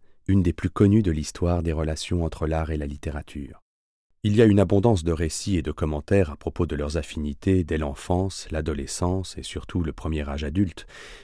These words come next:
et de la rupture survenue suite à la publication par le romancier, dans sa série des Rougon-Macquart,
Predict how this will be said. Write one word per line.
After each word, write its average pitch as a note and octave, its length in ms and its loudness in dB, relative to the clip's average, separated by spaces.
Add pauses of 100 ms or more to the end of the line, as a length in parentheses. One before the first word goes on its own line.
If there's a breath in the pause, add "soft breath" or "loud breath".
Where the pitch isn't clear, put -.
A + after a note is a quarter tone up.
(140 loud breath)
et F2+ 80 0
de G2 100 6
la G#2 100 8
rupture A#2 400 0
survenue G#2+ 480 2
suite - 300 -6
à F2+ 60 2
la E2 100 2
publication G2+ 800 -4
par D#2+ 180 -6
le D2+ 100 -6
romancier, F#2 840 -2
dans - 100 -4
sa - 160 -6
série E2+ 320 0
des D#2 100 -4
Rougon-Macquart, F2+ 960 -2